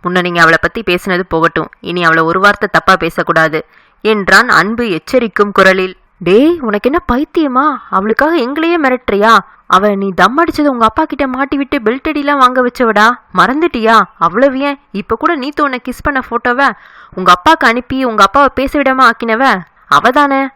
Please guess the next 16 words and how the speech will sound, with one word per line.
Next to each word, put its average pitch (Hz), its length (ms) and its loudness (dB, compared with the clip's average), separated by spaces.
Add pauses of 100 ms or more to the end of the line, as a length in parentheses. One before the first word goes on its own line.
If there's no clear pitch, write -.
(120)
என்று 196 300 -2
விமல் 220 320 0
சொல்ல, 196 300 2 (540)
"போதும், 170 320 -2
போதும், 165 240 2 (300)
நான் 160 180 4
அவளை 156 180 2
கை 180 180 0
நீட்டி 226 260 -8
அடிச்சதுக்கு 170 460 -4
தான் 160 240 2 (300)
எங்க 165 180 -2
அப்பா 202 260 4
பெல்ட்டால 185 420 0
என்ன 160 140 -2
அடிச்சாங்க. 160 380 -2